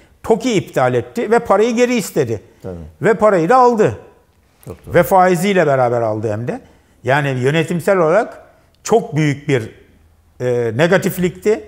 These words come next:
Speaker 1: Fakat bu negatifliği Türkiye'de algıyla maalesef böyle bir ülke olduk.
Speaker 2: Maalesef,
Speaker 1: E,
Speaker 2: evet.
Speaker 1: sahte troll hesaplarla, sosyal medyalarla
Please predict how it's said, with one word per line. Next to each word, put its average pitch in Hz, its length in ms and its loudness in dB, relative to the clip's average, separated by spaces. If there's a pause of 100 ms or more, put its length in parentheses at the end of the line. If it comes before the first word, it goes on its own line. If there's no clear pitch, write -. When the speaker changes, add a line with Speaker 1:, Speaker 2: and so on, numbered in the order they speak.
(340)
Speaker 1:
Fakat 175 380 0
bu 202 80 2
negatifliği 185 920 0 (460)
Türkiye'de 185 680 0 (460)
algıyla 175 640 2 (680)
maalesef 165 500 0
böyle 196 200 0
bir 190 160 -2
ülke 180 180 0
olduk. 170 440 -2
Speaker 2:
Maalesef, 147 260 -4
Speaker 1:
E, 147 180 -2
Speaker 2:
evet. 139 120 -6
Speaker 1:
sahte 190 580 -2
troll 180 300 0
hesaplarla, 139 640 -2
sosyal 180 400 -2
medyalarla 143 720 -2